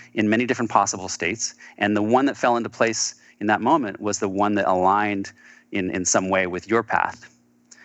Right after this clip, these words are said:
And if you had made a different choice, it's possible that the cosmos could have had them fall into place on a different path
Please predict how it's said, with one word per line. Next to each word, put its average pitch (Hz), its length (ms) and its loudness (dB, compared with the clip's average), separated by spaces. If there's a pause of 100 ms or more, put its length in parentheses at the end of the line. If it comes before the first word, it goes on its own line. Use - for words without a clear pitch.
(120)
And 107 80 2
if 107 80 -2
you 135 60 4
had 127 60 4
made 139 140 2
a 139 40 0
different 170 280 -2
choice, - 480 -2 (200)
it's 123 160 -2
possible 170 380 0
that 127 80 -4
the 127 80 -6
cosmos 139 380 0
could - 160 -4
have 110 80 0
had 113 160 0
them 117 160 0
fall 110 240 -2
into 104 120 -6
place 107 280 -4
on 104 80 -2
a 98 40 -4
different 107 240 -4
path 90 300 0